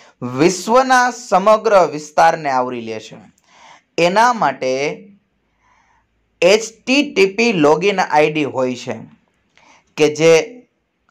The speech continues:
ન્યુમેરિકમાં હોય, વન પોઇન્ટ ટુ સિક્સ થ્રી પોઇન્ટ ટુ સિક્સ થ્રી પોઇન્ટ ટુ થ્રી ફોર પોઇન્ટ થ્રી. આવ-, આવું ન્યુમેરિક નંબરની અંદર એનું આખું આઈ ડી હોય છે. અને એ આઈ ડી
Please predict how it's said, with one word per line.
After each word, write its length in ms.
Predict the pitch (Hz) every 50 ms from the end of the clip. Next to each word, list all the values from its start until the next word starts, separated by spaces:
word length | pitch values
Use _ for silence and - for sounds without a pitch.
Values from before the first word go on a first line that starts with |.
| _ _ -
ન્યુમેરિકમાં 800 | 135 151 160 175 196 220 233 226 214 202 202 202 175 156 143 135
હોય, 140 | 135 131 123
વન 380 | 120 123 139 151 156 156 156
પોઇન્ટ 480 | 156 - 151 151 151 147 147 143 147 -
ટુ 180 | - 151 151
સિક્સ 360 | 151 151 151 147 143 143 - -
થ્રી 240 | - 139 143 143
પોઇન્ટ 400 | 143 143 143 139 139 139 135 131
ટુ 160 | - 147 147 143
સિક્સ 320 | 143 - 143 139 139 -
થ્રી 200 | - - 139 139
પોઇન્ટ 420 | 135 135 143 139 139 139 131 135
ટુ 180 | - 143 139 143
થ્રી 260 | 139 139 - 143 127
ફોર 340 | 127 127 - 139 143 147 147 147 - - - _ _ _ - 139 135 127 123 120 120 120 -
પોઇન્ટ 240 | - 147 143 143 135 - - _ _ _ _ _ _ -
થ્રી. 420 | 190 180 160 - - - - _ _ _ _ _ _ _ _ _ _ _
આવ-, 220 | 160 175 180 - - 160
આવું 420 | 175 190 208 226 226 214 180 156
ન્યુમેરિક 500 | 147 151 170 190 214 240 240 240 233 -
નંબરની 520 | 170 170 180 196 196 196 196 185 175 160
અંદર 440 | 151 151 170 170 151 127 113 107 - - _ _ _ _ _ _ -
એનું 320 | 185 190 185 185 180 165
આખું 280 | - - - 202 165 143
આઈ 120 | 139 139
ડી 100 | 139 139
હોય 240 | 127 117 117 113 113
છે. 160 | 113 - 123 - 76 - _ _ _ _ _ _ _ _ _ _ _ - - - _ _ _ -
અને 200 | 151 165 170 175
એ 320 | 170 175 - - 208 254
આઈ 300 | 269 208 - 165 165 170
ડી 380 | 170 160 143 120 98 - - _